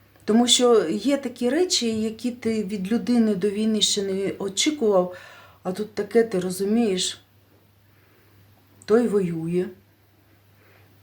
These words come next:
А так, м, він, він же ж там на пекарні працював, він ото булочки там собі крутив, а зараз він воює.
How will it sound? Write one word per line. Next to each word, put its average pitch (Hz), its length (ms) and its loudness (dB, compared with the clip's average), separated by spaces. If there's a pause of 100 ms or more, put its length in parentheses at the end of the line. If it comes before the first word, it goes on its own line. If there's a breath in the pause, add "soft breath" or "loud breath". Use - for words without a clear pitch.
(140)
А 190 120 6
так, 247 320 4
м, 180 400 -2 (1080)
він, 311 380 8 (200)
він 330 220 4
же 302 100 0
ж 311 100 -4
там 302 180 4
на 277 80 2
пекарні 277 560 0
працював, 202 680 0
він 247 220 0
ото 254 180 0
булочки 240 680 0
там 240 280 4 (300 loud breath)
собі 233 300 -2
крутив, 254 540 -2
а 220 100 2
зараз 277 440 2
він 269 220 4
воює. 254 680 0